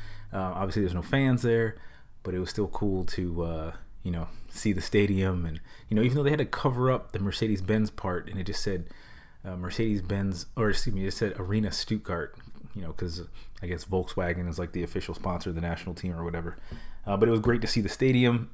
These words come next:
<clears throat> you know, see all the, the players there. Um, Germany played okay. You know, they had some, some decent opportunities, um, but it, it seemed like s-, they couldn't capitalize on all of them. Um,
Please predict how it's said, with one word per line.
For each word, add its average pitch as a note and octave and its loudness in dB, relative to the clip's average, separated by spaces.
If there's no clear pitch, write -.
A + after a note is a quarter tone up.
<clears throat> - 0
you D3+ 4
know, E2+ 0
see F#2 10
all F2+ 6
the, D#2+ 2
the - -2
players F#2 4
there. F2+ 4
Um, F#2+ 4
Germany C#3+ 4
played C#3 2
okay. B2+ 2
You E2+ 4
know, G2 2
they G2 2
had G#2 8
some, G#2 4
some F#2 -2
decent G2+ 2
opportunities, B2 4
um, F#2+ 4
but G#2+ 2
it, G#2+ 0
it - -2
seemed A2 4
like G2 2
s-, - -8
they G#2 2
couldn't G#2+ 2
capitalize G#2 0
on F2+ -2
all A2 4
of A2 4
them. A2 0
Um, F2 -6